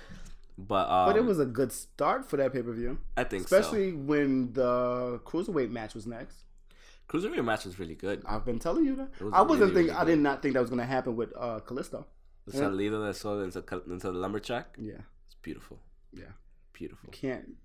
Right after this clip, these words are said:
Speaker 2: Oh man, Cedric Alexander is, is really, is really,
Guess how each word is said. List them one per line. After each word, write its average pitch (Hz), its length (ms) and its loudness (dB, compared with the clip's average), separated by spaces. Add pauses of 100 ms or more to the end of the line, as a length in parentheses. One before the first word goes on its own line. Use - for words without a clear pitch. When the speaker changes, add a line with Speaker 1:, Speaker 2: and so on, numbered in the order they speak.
(300)
Speaker 2:
Oh 107 320 -8
man, 110 420 -10 (340)
Cedric 180 260 -2
Alexander 139 640 0
is, 120 640 -4
is 110 220 -8
really, 151 300 0
is 120 280 -2 (120)
really, 208 1200 0